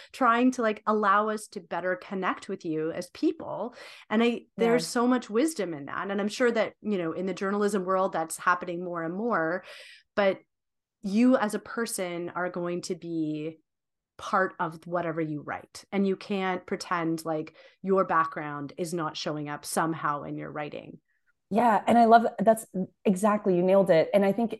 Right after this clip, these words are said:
Speaker 2: it's almost incumbent on, upon us as journalists, it's a, a responsibility to actually understand ourselves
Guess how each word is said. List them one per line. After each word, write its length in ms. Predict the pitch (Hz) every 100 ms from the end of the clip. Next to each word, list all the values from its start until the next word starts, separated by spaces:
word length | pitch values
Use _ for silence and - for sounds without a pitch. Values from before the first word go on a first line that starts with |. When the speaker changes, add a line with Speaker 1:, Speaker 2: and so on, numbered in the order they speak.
| _ -
Speaker 2:
it's 200 | 214 -
almost 240 | 220 233 233
incumbent 520 | 196 - 202 214 196
on, 160 | - 165
upon 420 | - 170 - 170
us 260 | 127 165 170
as 140 | 151
journalists, 560 | - 160 180 160 160 -
it's 120 | 156
a, 40 |
a 160 | 165 175
responsibility 640 | 170 - 170 165 165 170
to 160 | - -
actually 280 | 160 - -
understand 380 | 165 160 165
ourselves 380 | 147 - 156 147